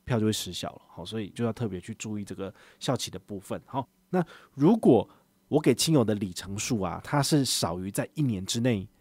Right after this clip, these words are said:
就会过期的，那你要特别注意，请你要尽快开票，因为开完票之后呢，尽量不要就是去做退票或是取消的动作，因为只要过了这个一年之内的期限，其实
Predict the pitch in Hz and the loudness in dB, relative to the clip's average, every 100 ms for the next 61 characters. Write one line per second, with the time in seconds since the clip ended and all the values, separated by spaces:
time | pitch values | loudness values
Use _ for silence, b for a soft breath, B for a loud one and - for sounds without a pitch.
0 | _ - 139 127 127 131 98 - - - | _ -2 0 0 2 2 2 0 -2 -10
1 | - b b b 151 113 107 131 98 123 | -20 b b b 2 2 2 2 2 2
2 | 107 - 107 120 139 110 110 - 95 107 | 0 -2 -2 -2 -2 -2 -4 -4 -4 0
3 | - - 147 120 151 120 123 135 120 101 | 0 4 4 6 4 4 2 2 2 2
4 | 95 b b b b b b 190 170 156 | -2 b b b b b b 2 6 6
5 | 120 101 120 135 113 123 113 113 98 - | 4 0 4 6 4 0 -4 -6 -6 -8
6 | 120 135 113 - 131 120 110 110 110 - | -2 2 2 2 0 2 0 -2 -4 -6
7 | 92 101 95 98 98 85 135 135 107 117 | -6 -6 -6 -8 -8 0 0 2 0 0
8 | 143 110 104 107 101 - 143 101 101 127 | 4 4 2 -2 -4 -4 -2 -2 -2 -2
9 | 123 104 - 98 92 117 B B B - | -2 -2 -4 -4 -2 -2 B B B -2
10 | 131 127 | 0 2